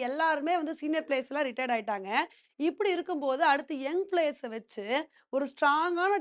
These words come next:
டீமை வந்து உருவாக்கணும்னு நம்ம நிறைய மாற்றங்களை பண்ணி பண்ணி கொஞ்சம் கொஞ்சமா நம்ம டீம் வந்து உருவாக்கிக்கிட்டு இருக்கோம். இதுல வந்து நிறைய காம்பினேஷனை வந்து செக் பண்ணுவாங்க. So இவங்கள போட்டா எப்படி இருக்கு, இவங்கள போட்டா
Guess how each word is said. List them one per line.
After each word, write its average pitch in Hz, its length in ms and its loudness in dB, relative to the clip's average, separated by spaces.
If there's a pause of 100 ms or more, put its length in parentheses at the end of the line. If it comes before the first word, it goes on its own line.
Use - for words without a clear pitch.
டீமை 320 260 0
வந்து 285 240 -6
உருவாக்கணும்னு 262 680 -4 (520)
நம்ம 294 180 -2 (100)
நிறைய 349 300 0 (160)
மாற்றங்களை 302 560 0
பண்ணி 269 200 -6 (120)
பண்ணி 220 200 -6 (120)
கொஞ்சம் 311 260 -6
கொஞ்சமா 277 360 -6
நம்ம 247 140 -4 (100)
டீம் 269 220 -4
வந்து 226 200 -6
உருவாக்கிக்கிட்டு 196 500 -6
இருக்கோம். 196 400 -2 (400)
இதுல 403 160 4 (100)
வந்து 339 120 0 (100)
நிறைய 285 160 2 (140)
காம்பினேஷனை 320 640 -2
வந்து 277 180 -6
செக் 240 180 -10
பண்ணுவாங்க. 233 360 -2 (340)
So - 40 -6 (100)
இவங்கள 285 280 0
போட்டா 269 180 -2 (100)
எப்படி 247 180 -4
இருக்கு, 262 220 -6
இவங்கள 269 260 -4
போட்டா 262 180 -2